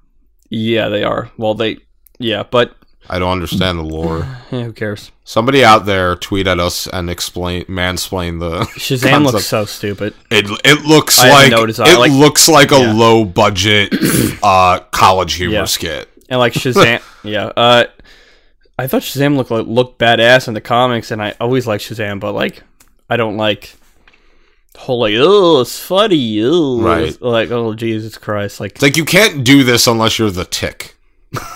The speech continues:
Speaker 1: I love that mo-, show.
Speaker 2: Yeah, but you know what I'm saying? Like,
Speaker 1: Yeah.
Speaker 2: the whole comedy thing is so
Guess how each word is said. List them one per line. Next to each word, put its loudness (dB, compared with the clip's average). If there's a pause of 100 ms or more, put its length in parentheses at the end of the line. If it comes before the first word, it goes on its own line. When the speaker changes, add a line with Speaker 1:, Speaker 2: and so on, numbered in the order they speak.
(120)
Speaker 1:
I -10
love -8
that -8
mo-, -16 (220)
show. -10 (220)
Speaker 2:
Yeah, 2 (100)
but 0
you 6
know 6
what 6
I'm 0
saying? -2
Like, -4 (140)
Speaker 1:
Yeah. -10
Speaker 2:
the 4
whole 6
comedy 2
thing 0
is -4 (280)
so 2